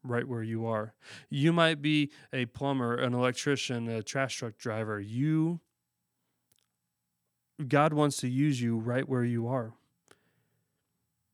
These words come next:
See, there's gonna be others out there who are gonna say that, "I never wanna do that. I, I, I, I, I, if in order for me to serve God, I have to go here.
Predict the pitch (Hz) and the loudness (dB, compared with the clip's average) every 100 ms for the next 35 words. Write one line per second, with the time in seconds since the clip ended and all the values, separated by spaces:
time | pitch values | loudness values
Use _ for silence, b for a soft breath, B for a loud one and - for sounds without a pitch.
0 | _ - 131 135 - - 131 127 127 139 | _ -2 0 0 -4 -14 -2 0 2 4
1 | 139 143 151 139 131 143 127 135 139 - | 6 4 6 4 4 2 4 2 2 0
2 | 120 117 117 - - _ _ _ _ _ | 0 0 -2 -4 -16 _ _ _ _ _
3 | _ _ _ - _ 131 139 135 135 131 | _ _ _ -20 _ 2 4 6 6 6
4 | 123 123 110 113 _ _ _ _ _ _ | 6 4 4 -4 _ _ _ _ _ _
5 | - 127 131 131 131 131 131 B B B | 0 2 4 2 2 2 0 B B B
6 | 135 143 143 143 147 143 135 151 147 156 | 2 2 6 8 8 4 2 4 4 2
7 | 160 151 143 151 135 139 135 135 135 131 | 0 0 2 0 2 4 4 4 2 2
8 | 127 127 117 127 117 | 2 2 2 0 0